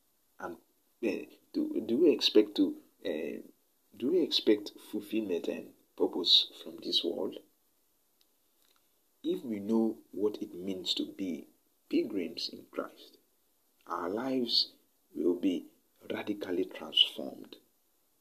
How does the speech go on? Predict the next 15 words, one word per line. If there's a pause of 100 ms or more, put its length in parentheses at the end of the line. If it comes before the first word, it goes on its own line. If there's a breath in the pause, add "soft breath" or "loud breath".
(200)
And
not
only
that, (1900)
we
will (100)
understand
that (240)
our (120)
ultimate (240)
lasting (120)
happiness (460)
is (120)
in
Christ